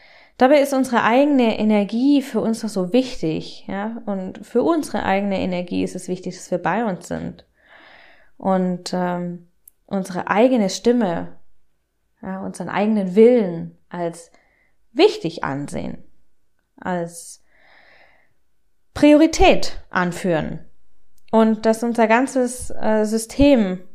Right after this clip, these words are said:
dass wir unser ganzes System auch als wichtig nehmen und unsere Bedürfnisse wichtig wahrnehmen und hier liebevoll auf der Agenda nach oben setzen. Ne, und nicht immer nur gucken, was wollen die anderen,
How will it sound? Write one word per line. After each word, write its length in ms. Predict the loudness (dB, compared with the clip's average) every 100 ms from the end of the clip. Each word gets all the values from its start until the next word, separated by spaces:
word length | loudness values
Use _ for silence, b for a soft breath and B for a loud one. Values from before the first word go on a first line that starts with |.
| -8
dass 220 | -8 -4
wir 140 | -4
unser 180 | -2 -2
ganzes 320 | -2 -4 -8
System 540 | -10 -10 0 2 2 0
auch 180 | -4
als 300 | -4 -6 -4
wichtig 420 | -4 -4 -6 -8 -6
nehmen 460 | -4 -4 -6 -10 B B B B B
und 180 | -4 0
unsere 460 | -2 0 -2 -2
Bedürfnisse 1040 | -4 4 6 6 2 -6 -4 -4 -2 -6 -12 _ _ _ _ _ _
wichtig 580 | -2 -2 -2 -10 -8 0
wahrnehmen 680 | 2 2 -2 -6 -6 -6
und 220 | -6 -8 -6
hier 240 | -2 0
liebevoll 720 | 0 -2 -2 -2 0 0 -2 B B B B B
auf 200 | -2 0
der 200 | -2 -2
Agenda 440 | -2 -4 -4 -6
nach 220 | -8 -6 2
oben 240 | 4 2
setzen. 640 | -4 -10 -12 -16 -16 -16 _ _ _
Ne, 160 | -8 -6
und 100 | 0
nicht 220 | 0 -2
immer 200 | -6 -4
nur 200 | -4 -4
gucken, 400 | -4 -8 -6 -10 -14 b b b b
was 300 | -2 -2 0
wollen 200 | -2 0
die 100 | 0
anderen, 680 | 0 2 2 2 2 0 -4